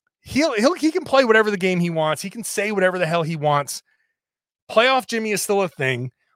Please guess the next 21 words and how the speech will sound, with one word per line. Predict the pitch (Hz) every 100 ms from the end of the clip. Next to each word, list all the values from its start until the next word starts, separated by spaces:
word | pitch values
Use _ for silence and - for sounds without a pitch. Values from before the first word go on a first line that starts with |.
| -
We | 147 -
are | 185 220
gonna | 247 254 240
see | - 220
it | 208 170
at | 170
least | 170 196 240 -
once | 196 190 180 - - _ _ _ _ 170
at | -
some | 208 202
point | 202 165
in | 160
these | 156 143
finals. | 147 135 123 120 - _ _
He's | - 156
gonna | 135 196 202
have | 202 190
a | 143
big | 117 180 202
shot, | - 196 175
a | 180